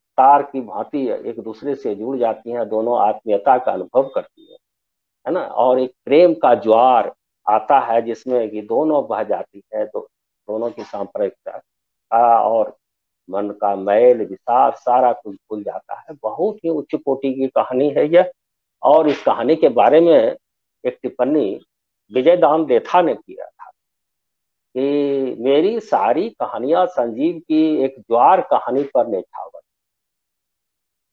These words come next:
और यह बड़ी अच्छी बात है कि इस कहानी को, अ, लोगों ने समझा, महत्व दिया, इसको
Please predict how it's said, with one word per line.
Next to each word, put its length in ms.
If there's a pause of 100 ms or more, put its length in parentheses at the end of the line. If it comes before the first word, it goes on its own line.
(240)
और 300
यह 300 (180)
बड़ी 240
अच्छी 300
बात 360
है 120
कि 120
इस 120
कहानी 320
को, 340 (760)
अ, 80 (360)
लोगों 320
ने 140
समझा, 640 (180)
महत्व 320
दिया, 380
इसको 280